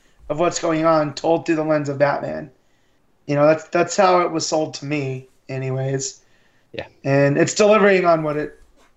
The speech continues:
Speaker 1: promised, and, and I love it. And the fact I get to look at, you know, Murphy art every month, like,
Speaker 2: Yeah, well,
Speaker 1: hell
Speaker 2: that
Speaker 1: yeah.
Speaker 2: is, that is never a bad thing.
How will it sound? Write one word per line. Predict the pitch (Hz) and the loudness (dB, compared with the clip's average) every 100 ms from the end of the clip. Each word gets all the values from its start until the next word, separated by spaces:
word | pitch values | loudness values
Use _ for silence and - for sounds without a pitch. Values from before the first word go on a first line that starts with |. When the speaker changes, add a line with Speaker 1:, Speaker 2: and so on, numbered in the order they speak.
| _ | _
Speaker 1:
promised, | 147 135 139 131 - - | -12 -10 -12 -14 -16 -14
and, | 131 135 143 | -14 -12 -12
and | 135 143 | -6 0
I | |
love | 147 170 190 | 4 4 4
it. | 190 | 2
And | 170 156 - _ | -2 -8 -12 _
the | - | -4
fact | 170 175 | 2 4
I | 180 | 4
get | 175 | 2
to | 185 | 0
look | 175 175 | -2 -4
at, | 160 - _ _ | -6 -10 _ _
you | 151 165 | -10 -2
know, | 156 160 | 0 0
Murphy | 151 156 165 175 | -2 -2 2 2
art | 180 185 | 2 4
every | 185 196 | 4 4
month, | 202 233 - _ _ _ _ _ _ _ _ _ | 4 0 -6 _ _ _ _ _ _ _ _ _
like, | 143 147 - - - _ _ | -6 -6 -8 -14 -20 _ _
Speaker 2:
Yeah, | 190 160 107 | 0 2 2
well, | 110 135 180 | -2 -2 0
Speaker 1:
hell | |
Speaker 2:
that | 175 139 | 2 2
Speaker 1:
yeah. | |
Speaker 2:
is, | 131 - _ | -2 -8 _
that | 151 139 | -2 -2
is | |
never | 127 123 110 | 0 -2 -2
a | 98 | -2
bad | 104 101 | -2 -4
thing. | 98 95 | -6 -12